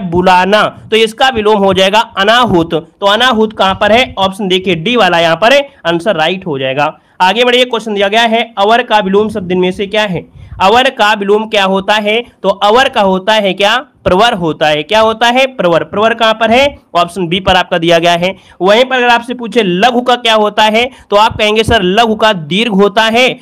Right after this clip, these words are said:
और कनिष्ठ का ज्येष्ठ होता है। अगला क्वेश्चन दिया गया है अर्क के लिए बेमेल शब्द आपको चुनना है। अर्क के बिल-, मतलब कह सकते हैं अनेकार्थी में। तो देखिए यहाँ पर अर्क मतलब दोस्तों यहाँ पर दिया गया है क्या?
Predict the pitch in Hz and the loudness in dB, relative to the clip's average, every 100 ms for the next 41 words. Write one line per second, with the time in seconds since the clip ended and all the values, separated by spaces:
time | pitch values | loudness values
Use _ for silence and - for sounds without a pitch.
0 | - 202 202 - 220 254 254 226 208 247 | -6 -2 -2 0 0 0 -2 -2 2 2
1 | 294 - 156 143 180 190 190 175 185 180 | 0 -8 -12 -2 -2 -2 -6 -4 -2 -2
2 | 175 175 - 170 202 220 214 220 190 185 | -4 -8 -4 -2 0 -2 -4 -4 -2 0
3 | 208 220 202 233 - - 214 233 247 233 | 2 2 0 -2 -8 -6 -2 -2 -2 -6
4 | 214 208 220 240 240 - 160 185 226 240 | -4 0 2 0 -2 -6 0 2 2 0
5 | 220 185 190 190 220 208 180 202 185 143 | -4 -4 -4 -4 -6 -2 0 0 -2 -6
6 | - _ - 240 269 254 226 240 247 233 | -12 _ -2 0 0 -4 -4 0 0 0
7 | 185 214 220 208 208 233 233 220 214 208 | -4 -4 -2 -2 -2 -4 -4 -4 -4 -4
8 | 226 226 233 208 202 202 190 185 208 165 | -2 -2 -2 -2 -2 0 -2 0 0 2
9 | 123 - - 190 226 196 131 - _ _ | 0 -8 -4 0 0 0 -4 -8 _ _
10 | 180 196 233 254 247 247 - 240 247 240 | 0 2 2 2 0 -2 -2 -2 -2 -6
11 | 220 233 208 214 226 220 220 208 202 202 | -4 -2 -2 -2 0 -2 -2 -2 0 2
12 | 220 214 202 208 | 2 2 0 0